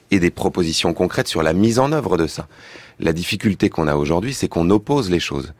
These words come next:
Ce qu'on a vu avec la crise des Gilets jaunes, c'est que si effectivement on veut entamer la transition écologique en commençant par taxer les personnes qui sont les plus fragiles,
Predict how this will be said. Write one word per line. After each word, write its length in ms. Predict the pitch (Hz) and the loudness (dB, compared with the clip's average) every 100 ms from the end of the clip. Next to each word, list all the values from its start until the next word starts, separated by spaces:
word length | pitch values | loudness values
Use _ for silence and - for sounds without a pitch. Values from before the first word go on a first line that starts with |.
| - - - | -20 -20 -14
Ce 120 | - | -2
qu'on 140 | 92 | 0
a 100 | 87 | 2
vu 140 | 85 98 | 2 2
avec 160 | 76 | 2
la 80 | 78 | -2
crise 200 | - 82 | -4 -4
des 80 | 73 | -2
Gilets 220 | 69 76 | 0 2
jaunes, 200 | 85 143 | 4 2
c'est 180 | 127 82 | 0 -2
que 200 | - 78 - - - - | 0 -2 -2 -20 -20 -16
si 360 | - - 143 - | -6 -2 0 0
effectivement 720 | 101 101 - 95 92 95 95 | 0 0 -4 -2 0 2 0
on 140 | 82 | 0
veut 200 | 76 92 104 | 2 4 4
entamer 420 | 92 87 95 98 | 2 0 2 2
la 120 | 90 | 0
transition 640 | 78 85 78 80 - 80 78 - | -2 -4 -4 -4 -2 -4 -6 -10
écologique 640 | 87 - 78 73 82 - - - - | -8 -2 0 -2 -4 -12 -20 -20 -12
en 100 | - | -8
commençant 440 | 82 104 92 90 104 | -2 0 0 0 -2
par 180 | 82 85 | -4 -4
taxer 400 | 101 - - 104 | -6 -4 -2 0
les 80 | |
personnes 380 | 85 82 - 92 | 0 -2 -2 -4
qui 100 | 80 | -4
sont 140 | - 82 | -4 -2
les 100 | 80 | -2
plus 160 | - | -4
fragiles, 460 | 90 90 82 90 | -4 -4 -2 -4